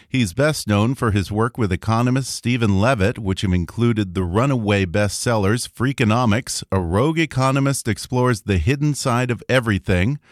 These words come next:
the sequel, Super Freakonomics, Global Cooling, Patriotic Prostitutes, and Why Suicide Bombers Should Buy Life Insurance,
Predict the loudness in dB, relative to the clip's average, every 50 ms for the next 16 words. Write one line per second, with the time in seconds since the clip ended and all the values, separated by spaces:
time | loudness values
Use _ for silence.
0 | -20 -20 _ _ -10 -2 0 0 0 0 0 -2 -2 -2 0 0 0 0 0 0
1 | -4 -6 -6 -2 -2 -2 -2 0 -2 -4 -4 -2 -2 -2 -2 0 0 0 0 2
2 | 2 2 0 0 -2 -4 -8 -10 -10 -8 -4 0 2 2 2 0 -2 -4 -4 -2
3 | -2 0 0 2 2 0 0 -2 -2 -2 -2 -2 -2 -2 0 0 0 0 0 -2
4 | -4 -2 -2 0 0 0 -2 -4 -4 -2 0 -2 -2 -2 -2 0 0 0 0 0
5 | 0 0 2 0 0 -2 -4 -2 -2 0 0 -2 -2 0 0 0 0 0 -2 -2
6 | -2 0 2 2 2 2 2 0 0 -4 -6 -4 -2 -2 -2 0 0 0 0 0
7 | 0 0 0 0 0 0 0 -2 -2 -2 -2 -2 -2 -2 0 2 2 0 0 -2
8 | -6 -10